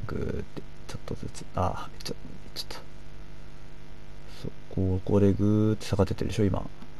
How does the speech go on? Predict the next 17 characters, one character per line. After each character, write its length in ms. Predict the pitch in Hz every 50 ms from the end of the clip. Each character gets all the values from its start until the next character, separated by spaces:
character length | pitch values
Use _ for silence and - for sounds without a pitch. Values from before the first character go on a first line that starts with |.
| - - - - - - - - -
て 100 | - -
な 140 | 185 202 180
る 80 | 123 110
と、 420 | - 92 90 87 87 87 - - -
あ、 120 | 131 120
い 140 | 104 104 113
る 160 | 135 175 208
じ 80 | 165 117
ゃ 40 | 87
ん、 80 | 87 - - - - - - - - -
敵。 500 | - - - - - - - - - - - - - - - - - - - - - - - - - - - - - - - - - -
っ 40 | -
て 100 | 147 151
な 80 | 151 147
っ 60 | - -
た 120 | 87 82
ら、 300 | 85 82 80 53 50